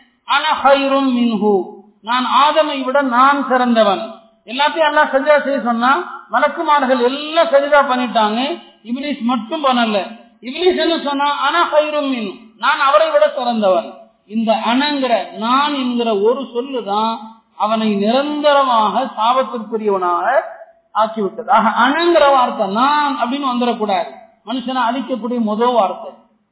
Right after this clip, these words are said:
ரெண்டாவது வார்த்தை என்ன தெரியுமா? நம்மள்ட்ட இருந்து வெளிப்படக்கூடாத வார்த்தை என்ன?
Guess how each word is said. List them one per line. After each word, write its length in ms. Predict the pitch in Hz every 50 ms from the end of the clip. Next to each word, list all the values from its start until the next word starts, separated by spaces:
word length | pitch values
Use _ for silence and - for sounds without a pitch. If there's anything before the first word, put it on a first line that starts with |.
| _ _ _ _ _ _ _ -
ரெண்டாவது 440 | 196 226 262 269 294 285 277 269
வார்த்தை 380 | 254 240 233 233 226 226 233 226
என்ன 120 | 233 233
தெரியுமா? 420 | 220 214 208 208 208 220 233 240 254
நம்மள்ட்ட 360 | 240 220 226 233 214 - 220
இருந்து 340 | 226 226 254 262 262 233 240
வெளிப்படக்கூடாத 640 | 262 254 - 262 254 247 226 - 233 226 233 233 240
வார்த்தை 500 | 240 226 214 214 220 214 214 208 202 196
என்ன? 420 | 185 185 196 208 214 226 233 240